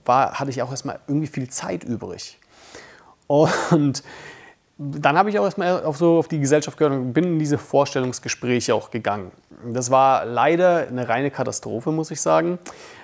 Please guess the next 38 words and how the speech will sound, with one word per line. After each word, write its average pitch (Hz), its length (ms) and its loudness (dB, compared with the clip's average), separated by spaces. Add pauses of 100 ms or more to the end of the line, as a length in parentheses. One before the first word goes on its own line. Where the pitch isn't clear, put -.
weil 139 260 4
im 131 120 -2
Endeffekt 135 680 0 (140)
viele 151 280 0
Fragen 131 400 2
gekommen 127 340 -2
sind, 117 260 -2
wie, 113 280 -2 (120)
"Wie 151 80 2
viel 120 100 -2
verdient 156 360 0
man 151 140 2
denn 135 140 2
so 123 280 0 (180)
als - 180 -6
Hochzeitsvideograf? 113 720 -4
Wie 117 60 -8
viel 123 160 -4
nehmen 151 300 2
Sie 135 100 -2
denn 135 140 -2
ein 165 420 0
pro 123 240 -4
Hochzeit? 113 600 -4
Wie 120 40 -6
viel - 180 -10
Umsatz 175 720 -2
machen 156 340 -2
Sie 120 140 -4
denn 117 200 -2
so 113 160 -4
im 110 160 -6
Jahr?" 98 340 -2 (180)
Dann 135 100 -6
habe 139 160 0
ich 127 60 -4
das 151 220 0
halt 123 360 2